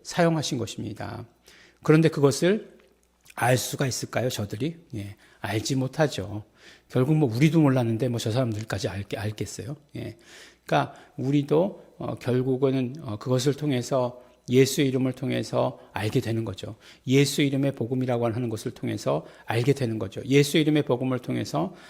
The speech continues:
하나님의 뜻, 하나님의 사정, 하나님의 계획, 그 다음에, 어, 정말 어떤 영적인 싸움, 이런 것들에 대해서 알 수 있게 되는 것이고,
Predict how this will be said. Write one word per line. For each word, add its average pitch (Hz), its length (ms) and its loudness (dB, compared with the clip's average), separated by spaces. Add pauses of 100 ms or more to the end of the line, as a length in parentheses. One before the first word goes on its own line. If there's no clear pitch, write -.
(120)
하나님의 139 580 2
뜻, 139 520 2
하나님의 135 500 2
사정, 127 680 -2 (200)
하나님의 139 540 2
계획, 131 580 0 (260)
그 - 100 -6
다음에, 139 560 4 (200)
어, 117 240 -6
정말 139 300 2
어떤 131 260 0
영적인 135 600 0
싸움, 139 540 2 (280)
이런 175 260 6
것들에 143 340 0
대해서 120 500 -2 (220)
알 117 200 0
수 127 160 -2
있게 123 180 0
되는 110 220 -4
것이고, 113 600 -4